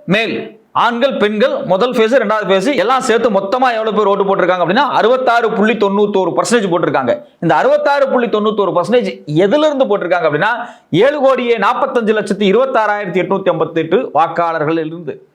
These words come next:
இது மொத்த வாக்காளர்கள், எலிஜிபிள் வாக்காளர்ஸ். இப்பதான் சந்தேகம் வருது.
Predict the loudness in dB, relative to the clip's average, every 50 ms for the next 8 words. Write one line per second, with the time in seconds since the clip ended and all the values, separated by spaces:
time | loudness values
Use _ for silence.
0 | _ _ _ -20 -20 -20 _ _ -2 0 0 2 2 0 -2 -4 -6 -8 -2 0
1 | 2 2 2 2 2 0 0 2 0 0 0 0 0 0 0 0 0 0 0 0
2 | 0 0 0 2 2 0 0 0 -2 -2 -4 -6 -6 -6 -6 -4 -2 -2 0 0
3 | 0 0 0 0 0 0 0 0 -2 -2 0 0 0 0 0 -2 -4